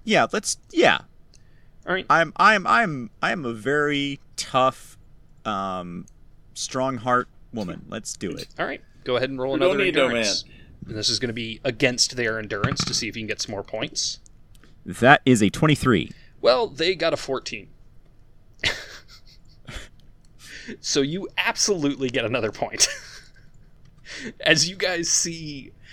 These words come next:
Speaker 2: like, the fucking Terminator, Sylvia just starts
Speaker 3: <laughs>
Speaker 2: booking it.
Speaker 3: Just like, uh,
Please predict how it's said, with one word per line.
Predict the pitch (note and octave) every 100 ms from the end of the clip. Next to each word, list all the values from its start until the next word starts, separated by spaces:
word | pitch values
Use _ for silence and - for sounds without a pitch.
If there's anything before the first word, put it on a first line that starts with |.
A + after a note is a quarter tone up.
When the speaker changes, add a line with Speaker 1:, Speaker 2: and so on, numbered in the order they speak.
| - - -
Speaker 2:
like, | D3+ D3 C#3 -
the | D3+
fucking | C3+ - D#3+ D3+ C#3 B2+
Terminator, | - - D3+ C#3+ C3+ A2+ G2+ G2+ G2+ - - - -
Sylvia | - D#3+ C#3 C#3+ B2+
just | D3 -
starts | D#3 A#2 E3+ -
Speaker 3:
<laughs> | -
Speaker 2:
booking | - - -
it. | D4+ - A#3+ - - - - - - F3+ D3 - D3+
Speaker 3:
Just | C#3+ B2+
like, | C#3 B2+
uh, | B2+ A#2 G#2+ G#2